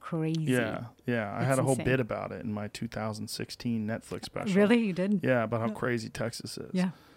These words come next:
Speaker 2: Yeah, it's, uh,
Speaker 1: Yeah.
Speaker 2: yeah, there's,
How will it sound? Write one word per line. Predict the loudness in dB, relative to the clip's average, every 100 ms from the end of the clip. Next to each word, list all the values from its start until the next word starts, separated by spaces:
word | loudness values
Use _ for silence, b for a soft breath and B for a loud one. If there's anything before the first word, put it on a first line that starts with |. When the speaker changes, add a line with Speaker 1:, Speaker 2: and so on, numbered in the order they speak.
| B B 0
Speaker 2:
Yeah, | 2 2 -2
it's, | -2 0
uh, | 2 4 4 0 -6 _ _ _ _ _ _ -4
Speaker 1:
Yeah. | -2 2
Speaker 2:
yeah, | 4 6
there's, | 6 2 0 -6